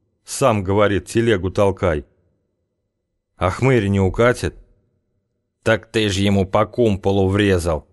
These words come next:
чтоб не орал!» «Ладно, грузим этого сверху и поехали. Время уже десять. Не успеем к раздаче, гунипайку режет». Задребезжали колеса,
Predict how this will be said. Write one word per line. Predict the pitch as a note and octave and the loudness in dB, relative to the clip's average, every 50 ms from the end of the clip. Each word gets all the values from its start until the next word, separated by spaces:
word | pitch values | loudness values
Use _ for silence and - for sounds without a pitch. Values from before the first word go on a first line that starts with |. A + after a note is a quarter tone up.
| _ _ | _ _
чтоб | - - - F#2+ F2+ E2+ F2 | -18 -8 -4 -4 -2 -2 0
не | G2 G2+ G#2 | 0 2 2
орал!» | G2+ G2 F#2+ F#2 E2+ D2+ C#2+ - _ _ _ _ _ _ _ _ _ _ _ _ _ _ _ _ _ _ _ _ _ _ _ _ _ _ _ | 2 2 2 2 0 -2 -4 -8 _ _ _ _ _ _ _ _ _ _ _ _ _ _ _ _ _ _ _ _ _ _ _ _ _ _ _
«Ладно, | - F#2 G#2 G#2+ G2 F2+ E2+ D#2+ D#2+ D2+ D2 | -4 0 0 2 2 0 -2 -4 -8 -10 -8
грузим | D2 E2 A2+ A#2+ A#2 G#2 G#2+ G#2+ G#2 G#2 | -4 -2 0 0 2 2 0 0 0 0
этого | G2 - - F#2+ F#2 F#2 | 0 -2 -2 -2 -2 -2
сверху | - - G#2+ A#2+ B2 A#2 G#2+ - - F2 D#2 C#2+ - _ _ - | -2 -2 0 0 2 0 0 -2 -6 -8 -10 -10 -12 _ _ -12
и | F2+ E2+ | -12 -4
поехали. | - A#2+ A2+ A2 G2 F2+ F2 D#2+ - - F2 D#2 D#2 D2 - _ _ _ _ _ _ _ _ _ _ - | -2 0 0 0 0 0 -2 -4 -4 -4 -6 -6 -6 -8 -10 _ _ _ _ _ _ _ _ _ _ -6
Время | F#2 A2 B2+ A#2+ G#2+ G2 G2 F#2+ | -4 0 0 0 2 2 0 0
уже | F2+ F#2 G#2+ G#2 | 0 0 -2 -2
десять. | G2 G#2 A2+ G#2 F#2+ - - E2+ D#2 - - - _ _ _ _ _ _ _ _ _ _ _ _ _ _ _ _ _ | 0 0 0 0 0 -2 -4 -6 -10 -10 -14 -20 _ _ _ _ _ _ _ _ _ _ _ _ _ _ _ _ _
Не | G2+ G#2 A#2 | -2 0 0
успеем | A#2 - - - D3+ C#3 G#2+ F2+ | 0 -2 0 0 2 2 2 0
к | E2+ - | 0 0
раздаче, | G2+ G#2 A2+ G#2+ A2+ B2+ G2+ D#2+ - - - D2+ C#2+ | 0 0 0 0 2 0 0 0 -2 -6 -12 -12 -12
гунипайку | D2+ D#2 G2 A2 A#2+ A#2+ - - A#2 G2 G2+ F#2 - - A2+ A2+ | -6 -2 0 0 0 0 0 0 0 0 0 0 -2 -2 0 0
режет». | A2+ G#2 F#2+ E2 D#2+ D2+ - - _ _ _ _ _ _ _ _ _ _ _ _ _ _ _ _ _ _ _ _ _ _ _ _ _ _ _ _ _ _ | 2 2 0 0 -2 -6 -10 -14 _ _ _ _ _ _ _ _ _ _ _ _ _ _ _ _ _ _ _ _ _ _ _ _ _ _ _ _ _ _
Задребезжали | - F#2+ F#2 G2 F#2+ G#2 G2+ G2 G2 G2 F#2 D#2+ G2+ A#2 A#2 A#2 A2 | -6 -2 -2 0 2 2 0 2 2 2 2 2 2 2 2 2 2
колеса, | - D3 C#3 B2+ A2 G2 F#2 F2 - - F2+ E2 E2 | 2 2 4 4 4 2 0 0 -2 -4 -6 -6 -6